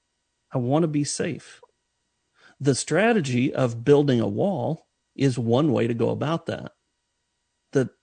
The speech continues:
doesn't meet my need for a variety of other things. My strategy I might prefer is, well, how can we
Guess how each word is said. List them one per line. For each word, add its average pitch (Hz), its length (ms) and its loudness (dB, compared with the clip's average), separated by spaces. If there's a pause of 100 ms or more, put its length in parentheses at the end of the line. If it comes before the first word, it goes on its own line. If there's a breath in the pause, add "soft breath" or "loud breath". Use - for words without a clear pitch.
(640 soft breath)
doesn't 139 360 2
meet 135 240 0
my 131 260 0
need 120 320 0
for 120 220 -2
a 113 40 -2
variety 120 480 -2
of 131 120 -4
other 151 220 -2
things. - 580 -18 (1300)
My 135 300 2
strategy 127 640 0
I 139 100 -4
might 160 300 -4
prefer 120 500 -2
is, 127 460 -4
well, 135 380 0
how 156 220 -6
can 151 360 -2
we 131 340 -2